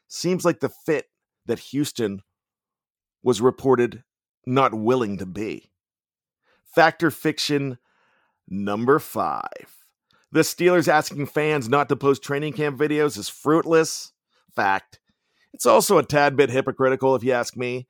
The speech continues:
This is the age of easy access video recording. It's not like the old days of damaging your shoulder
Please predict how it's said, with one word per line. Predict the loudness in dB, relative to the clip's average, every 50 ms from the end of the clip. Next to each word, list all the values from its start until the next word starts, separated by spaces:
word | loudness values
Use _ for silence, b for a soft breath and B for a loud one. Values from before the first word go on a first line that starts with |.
| _ _ _ _ _ _ _ _ -4
This | -2 -2 -2 -2 -2
is | -4 -4
the | -4 -6 -4 -2
age | 0 2 2 2 2 0
of | -2 -2 -6
easy | -8 -6 -6 -4 -2 -2 0 0
access | -2 -2 -4 -4 -6 -6 -6
video | -4 -4 -4 -2 -2 0 0
recording. | -2 -2 -4 -4 0 0 2 2 2 0 -4 -8 -12 _ _ _ _ _ _ _ -4
It's | -4 -4 -4 -2
not | 0 0 0 2 2
like | 0 0 0
the | -2 -4 -6 -4
old | -2 0 0 0 2 2
days | 0 2 2 0 0 -2
of | -4 -4 -6 -8
damaging | -8 -6 -6 -6 -6 -4 -2 -2 -2 0
your | 0 -2 -4
shoulder | -4 -6 -8 -8 -6 -2 -2 0 0 2 2 2 2 2 0